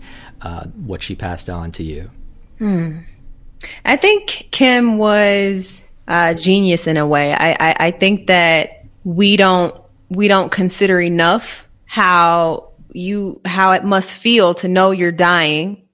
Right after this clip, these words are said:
Speaker 2: and to be focused on an organization, right? Who's gonna lead that organization? You know, what the first steps are, right, to getting them prepared, even though you really can't prepare them because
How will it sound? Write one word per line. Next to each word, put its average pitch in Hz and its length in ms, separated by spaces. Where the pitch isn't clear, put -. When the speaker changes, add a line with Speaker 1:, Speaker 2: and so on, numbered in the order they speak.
Speaker 2:
and 202 280
to 214 80
be 190 160
focused 208 720
on 175 400
an 175 100
organization, 175 1200
right? 170 560
Who's 226 180
gonna 185 200
lead 202 340
that 175 140
organization? 160 1000
You - 100
know, 165 140
what 180 240
the 185 80
first 196 320
steps - 380
are, 165 400
right, 160 320
to 196 80
getting 185 280
them 175 120
prepared, 180 540
even 175 180
though 170 80
you 175 180
really 175 240
can't - 360
prepare 160 420
them 160 260
because 160 480